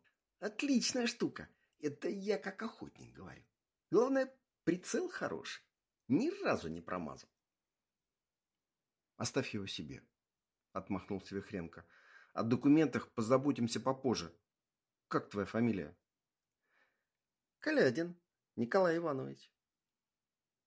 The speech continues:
«Спасибо, Николай Иванович. Выручил ты нас сегодня. Подсоби ещё, коль так добро.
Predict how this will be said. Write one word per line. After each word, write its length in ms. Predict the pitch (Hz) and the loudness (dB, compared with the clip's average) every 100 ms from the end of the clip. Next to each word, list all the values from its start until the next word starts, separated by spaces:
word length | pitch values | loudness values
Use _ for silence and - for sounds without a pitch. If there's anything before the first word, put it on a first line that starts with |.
| _ _ _ _ | _ _ _ _
«Спасибо, 540 | - 120 117 147 110 87 | -2 2 2 2 2 0
Николай 380 | 90 117 113 | 0 2 2
Иванович. 380 | 92 60 - - _ _ _ | 0 -4 -12 -20 _ _ _
Выручил 580 | 101 117 180 156 - 92 | 0 8 10 8 2 -6
ты 100 | 95 | -6
нас 180 | 92 87 | -6 -6
сегодня. 420 | - 76 62 - _ _ _ _ _ _ _ _ _ - | -10 -10 -14 -16 _ _ _ _ _ _ _ _ _ -6
Подсоби 420 | 113 - 143 165 | -4 -2 0 0
ещё, 320 | 127 - 92 | 0 0 -4
коль 200 | - 92 | -8 -14
так 240 | 87 85 90 | -8 -8 -6
добро. 320 | 76 62 | -10 -12